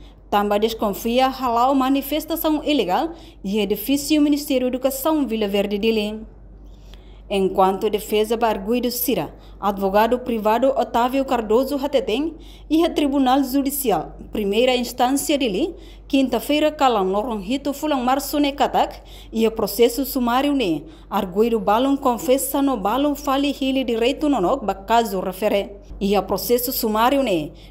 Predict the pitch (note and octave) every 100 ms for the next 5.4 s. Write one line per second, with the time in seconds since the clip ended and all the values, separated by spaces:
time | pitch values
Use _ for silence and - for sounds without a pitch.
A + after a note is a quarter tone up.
0 | - G3 G3+ - A3+ A#3 A3+ B3+ B3+ C4+
1 | C4+ B3+ G#3 A#3 C4 C#4+ - C4+ C#4+ C#4+
2 | A3 C4 C4+ C4+ A#3+ B3 C#4+ D4 D4+ C4
3 | C#4 A#3 - C#4+ C#4+ D4 A#3 A#3+ - C#4
4 | D4 D4+ D4 C#4+ C4+ B3 C#4 C#4 C#4+ C4+
5 | - G3 G#3+